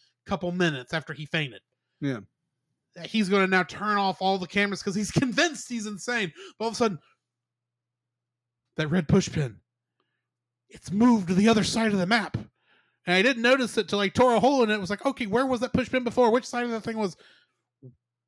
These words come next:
Speaker 1: why is," I'm sorry. That is not enough information. <laughs>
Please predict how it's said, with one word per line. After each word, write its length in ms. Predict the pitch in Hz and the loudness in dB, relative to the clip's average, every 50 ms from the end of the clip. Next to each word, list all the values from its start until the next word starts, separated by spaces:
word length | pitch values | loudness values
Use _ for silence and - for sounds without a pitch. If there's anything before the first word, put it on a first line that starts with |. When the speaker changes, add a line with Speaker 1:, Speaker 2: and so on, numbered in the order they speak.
| _ _ | _ _
Speaker 1:
why 200 | 202 247 285 294 | 2 2 4 4
is," 400 | 277 254 233 214 196 180 175 _ _ _ _ _ _ _ _ _ _ _ _ _ _ _ _ _ _ _ _ _ _ _ _ _ _ _ _ _ _ _ _ _ _ _ _ _ _ _ | 2 0 -2 -6 -10 -14 -18 _ _ _ _ _ _ _ _ _ _ _ _ _ _ _ _ _ _ _ _ _ _ _ _ _ _ _ _ _ _ _ _ _ _ _ _ _ _ _
I'm 180 | - 254 226 190 | -8 -8 -8 -8
sorry. 540 | 151 - - 117 98 98 117 185 277 294 294 _ _ _ _ _ _ _ _ _ _ _ _ _ _ _ _ _ _ _ _ _ _ _ _ _ _ _ _ _ _ _ _ _ _ _ _ _ _ _ _ | -10 -12 -14 -14 -12 -8 -8 -8 -8 -8 -12 _ _ _ _ _ _ _ _ _ _ _ _ _ _ _ _ _ _ _ _ _ _ _ _ _ _ _ _ _ _ _ _ _ _ _ _ _ _ _ _
That 220 | 254 294 339 381 | 4 4 6 4
is 220 | 381 349 302 240 226 | 4 0 -2 -2 -4
not 380 | 277 311 320 320 349 - - | 0 0 2 2 0 0 -2
enough 380 | 330 349 349 339 320 330 - - | 0 2 4 4 4 4 2 2
information. 1080 | 320 311 294 - - 262 254 247 254 302 330 349 330 - - - - - - - | 2 2 0 0 0 0 2 2 2 2 2 2 2 0 -2 -4 -2 -4 -6 -8
<laughs> 40 | - | -10